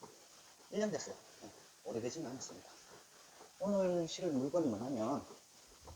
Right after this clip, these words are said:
자, 요거 물통, 물탱크통인데, 물탱크인데 여기에 이천 리터 실은 거예요. 이천 리터. 네. 이천 리터 오늘 가득 채울 거고요.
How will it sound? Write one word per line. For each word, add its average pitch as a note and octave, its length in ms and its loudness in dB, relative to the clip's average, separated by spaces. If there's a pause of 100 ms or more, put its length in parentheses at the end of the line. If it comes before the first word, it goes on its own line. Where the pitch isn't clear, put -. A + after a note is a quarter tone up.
(340)
자, - 120 -12 (200)
요거 - 180 -8 (960)
물통, - 360 -4 (920)
물탱크통인데, - 720 -6
물탱크인데 - 500 -8 (480)
여기에 C3 300 0
이천 D3+ 380 0
리터 A2+ 200 -4
실은 F#2 260 -12
거예요. - 120 -8
이천 G#3+ 220 -6
리터. F2 100 -10 (400)
네. G2 120 -10 (720)
이천 C3+ 220 -4
리터 C3 180 -4
오늘 A#2+ 280 -4
가득 G#2 760 -8
채울 - 240 -6
거고요. D3+ 300 -6